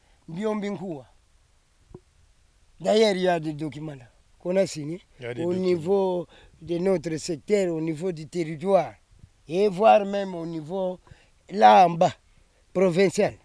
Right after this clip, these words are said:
Speaker 2: Voilà, chef, batindeli nga question yo,
Speaker 1: Mm, mm.
Speaker 2: en direct.
Speaker 1: Mm.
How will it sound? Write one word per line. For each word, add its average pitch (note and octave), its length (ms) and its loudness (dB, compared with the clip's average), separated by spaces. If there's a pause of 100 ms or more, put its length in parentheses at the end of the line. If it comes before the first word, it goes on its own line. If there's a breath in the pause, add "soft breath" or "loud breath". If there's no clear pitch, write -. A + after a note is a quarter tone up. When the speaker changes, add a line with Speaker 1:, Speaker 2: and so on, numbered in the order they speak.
(120)
Speaker 2:
Voilà, C#3 220 -6
chef, D#3 240 -8
batindeli D#3 380 4
nga E3 140 12
question C3+ 520 12
yo, B2 300 10 (240)
Speaker 1:
Mm, D3 140 -8
mm. B2+ 60 -6 (120)
Speaker 2:
en A#2 120 -6
direct. B2+ 520 -4 (160)
Speaker 1:
Mm. C3 180 -4